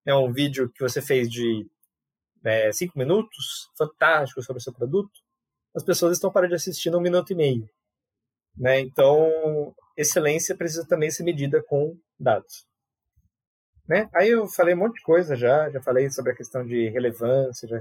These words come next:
falei sobre a questão de qualidade, já falei sobre o que é marketing de conteúdo, alguns exemplos, né? Mas, é, se você ainda não tem uma estratégia de marketing de conteúdo consolidada na sua empresa, como é que você pode começar? Né, o tráfego orgânico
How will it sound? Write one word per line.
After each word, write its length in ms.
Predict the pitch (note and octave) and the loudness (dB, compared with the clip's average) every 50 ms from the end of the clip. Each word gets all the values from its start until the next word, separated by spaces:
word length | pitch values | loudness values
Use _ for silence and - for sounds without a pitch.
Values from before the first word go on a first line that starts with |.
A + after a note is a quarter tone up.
| - - | -8 -6
falei 160 | - A2+ A2+ | -4 -4 -4
sobre 160 | A2+ - A#2+ A#2 | -4 -6 -8 -12
a 20 | |
questão 180 | - - - A#2+ | -10 -10 -10 -10
de 80 | A2 | -6
qualidade, 680 | - B2 A#2 A2+ A2 A2 A2 A#2+ B2+ B2 A#2+ A2 G#2 - | -4 -4 -4 -2 -2 -2 0 2 2 2 2 0 -2 -4
já 80 | B2 | -6
falei 200 | - - A#2+ A#2 | -6 -4 -6 -6
sobre 200 | A#2+ - B2 - | -6 -8 -12 -10
o 20 | _ | _
que 80 | - | -4
é 20 | B2 | -4
marketing 280 | A#2+ A#2 A2+ - - | -2 -4 -6 -8 -12
de 60 | - - | -16 -14
conteúdo, 600 | B2 A2+ - A#2 A2 A#2 B2+ C3 B2 A2+ G#2 G#2+ | -12 -10 -6 -4 -2 0 0 0 0 -2 -2 -4
alguns 220 | G#2 A2+ A#2+ B2 | -4 -4 -2 -2
exemplos, 640 | B2+ A2+ A2+ A#2 A#2+ B2+ C3+ D#3+ D#3+ - - - - _ _ _ _ _ _ _ _ _ _ _ _ - | -2 -2 0 0 0 -2 -4 -8 -14 -16 -18 -20 -20 _ _ _ _ _ _ _ _ _ _ _ _ -2
né? 160 | C#3+ D3 E3 | 2 2 2
Mas, 400 | D#3+ D#3 D#3 E3 E3 D#3+ - - | 4 2 2 2 2 0 0 2
é, 400 | - C#3+ D3 D3 D3 D3 D3 D3+ | 4 4 4 4 4 4 2 0
se 160 | D3 - A#3+ | 0 -2 -2
você 400 | B3+ D4 C4+ A3 - - E3+ D#3 | 0 2 2 2 2 2 2 2
ainda 240 | C3+ C3 C3 D3 D3+ | 4 4 4 2 2
não 260 | C#3+ E3 G3+ B3 B3+ - - - _ _ _ | 2 0 0 -2 -4 -8 -18 -20 _ _ _
tem 340 | - F#3 G#3 A#3+ B3 G3+ C#3+ A#2+ | 0 0 0 0 0 -4 -6 -6
uma 120 | A#2 B2 C3 | -4 -6 -4
estratégia 340 | - B2+ A#2 B2+ A#2+ A#2 A#2+ | -4 -6 -4 -4 -4 -4 -4
de 40 | |
marketing 240 | A#2+ A2+ A2+ - - | -6 -8 -8 -10 -12
de 60 | - | -12
conteúdo 380 | - B2+ - - B2+ A#2+ A#2 A2+ | -12 -10 -6 -4 -4 -4 -4 -4
consolidada 580 | - C#3+ C#3 - D3 B2+ B2 A#2+ A#2+ C3+ C3 A#2+ | -6 -6 -4 -4 -4 -4 0 2 4 4 4 4
na 120 | A2+ A2 | 0 -4
sua 180 | - - - G2+ | -12 -14 -18 -12
empresa, 520 | - - D3 E3 E3 C#3+ A#2 G#2+ G#2 G2+ _ | -8 -4 -2 0 0 0 -2 -4 -10 -14 _
como 140 | - A3 C4+ | -8 -8 -8
é 40 | B3 | -8
que 80 | - | -6
você 120 | - - - | -8 -4 0
pode 180 | F3+ F3 - | 0 0 0
começar? 420 | - - F3 G3+ A3 - - - - _ _ _ _ _ _ _ _ _ _ _ _ _ _ _ _ _ _ _ _ _ _ _ _ _ | -2 -6 -6 -6 -6 -8 -8 -10 -12 _ _ _ _ _ _ _ _ _ _ _ _ _ _ _ _ _ _ _ _ _ _ _ _ _
Né, 100 | D#3 D#3 | 2 2
o 120 | D#3+ D#3 | 2 2
tráfego 400 | - - G3+ B3 A#3 A#3+ - G#3 | 2 2 0 0 0 0 0 2
orgânico 640 | F3+ D3+ C3 B2+ C#3+ F3 F#3+ D#3+ C3+ - - A2+ G#2 | 2 2 2 2 2 2 2 0 -4 -8 -10 -14 -14